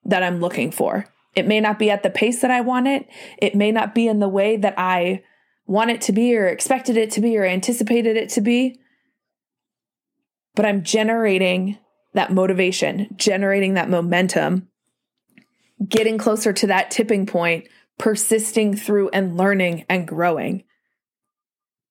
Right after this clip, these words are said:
And even if in those moments you're not feeling the growth, remember that sometimes it's a compound effect.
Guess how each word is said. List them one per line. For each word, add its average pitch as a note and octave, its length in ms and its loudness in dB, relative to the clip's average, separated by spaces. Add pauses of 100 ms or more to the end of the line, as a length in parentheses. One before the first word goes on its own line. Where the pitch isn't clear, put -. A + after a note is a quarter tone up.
(840)
And G#3 340 0
even B3 640 0 (800)
if G#3 240 -2
in A#3 200 2
those G#3+ 260 0
moments G#3+ 580 0
you're G3 240 0
not G3 320 -2
feeling G#3 600 0
the F#3+ 80 0
growth, F#3 640 0 (1000)
remember G#3+ 520 2
that G#3 140 -2
sometimes F#3+ 480 0
it's F3 160 0
a F3+ 40 0
compound E3 560 -2
effect. - 540 -6